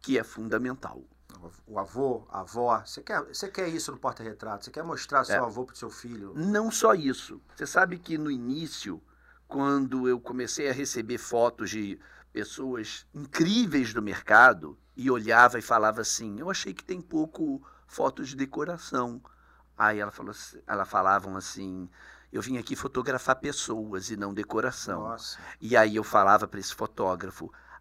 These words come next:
Speaker 1: "A decoração custou um terço dessa festa.
Speaker 2: É lógico, tem que ser
Speaker 1: A
Speaker 2: registrado.
Speaker 1: decoração custou muito mais do que você.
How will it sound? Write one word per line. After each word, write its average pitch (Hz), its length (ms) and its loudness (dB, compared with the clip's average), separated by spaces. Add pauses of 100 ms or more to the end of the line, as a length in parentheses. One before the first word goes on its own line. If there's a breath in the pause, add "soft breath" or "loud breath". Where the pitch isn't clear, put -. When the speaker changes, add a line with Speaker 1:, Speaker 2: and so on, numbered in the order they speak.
(120)
Speaker 1:
"A 101 100 6
decoração 101 600 0
custou - 400 -8
um 113 60 -14
terço - 640 -8 (560)
dessa 110 340 -6
festa. - 440 -12
Speaker 2:
É - 80 -10
lógico, 127 260 -4
tem 107 80 -12
que - 60 -8
ser - 60 -6
Speaker 1:
A 117 40 -4
Speaker 2:
registrado. 113 240 4
Speaker 1:
decoração 123 680 2
custou 147 380 -4
muito 214 580 -4
mais 151 440 6
do 143 120 -4
que 147 140 -6
você. 131 540 2